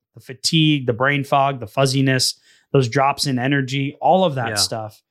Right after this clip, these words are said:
Speaker 1: can be very much helped with not necessarily the water intake, but the, the electrolyte and the trace mineral intake.
Speaker 2: Yeah, absolutely. Especially to go along with,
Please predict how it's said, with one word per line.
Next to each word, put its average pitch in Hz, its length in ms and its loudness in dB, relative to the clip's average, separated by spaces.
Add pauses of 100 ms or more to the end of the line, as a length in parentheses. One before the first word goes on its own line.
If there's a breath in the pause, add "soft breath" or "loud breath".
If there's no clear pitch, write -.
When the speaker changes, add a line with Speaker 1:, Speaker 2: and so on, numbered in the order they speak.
(340)
Speaker 1:
can 147 140 2
be 135 160 0
very 151 300 0
much 143 260 -4
helped 139 380 -2
with 123 120 -12
not 208 220 -2
necessarily 190 420 0
the 151 100 2
water 196 300 4
intake, 135 460 -2
but - 140 -12
the, 127 120 -10 (300)
the 131 80 -14
electrolyte 131 720 0
and 123 200 -4
the 117 300 -12 (120)
trace 139 260 -4
mineral 120 440 -2
intake. 95 480 -10 (460)
Speaker 2:
Yeah, 123 260 0
absolutely. 107 560 -4
Especially - 560 -10
to 110 80 -16
go 107 200 -4
along 101 360 -6
with, 104 240 -16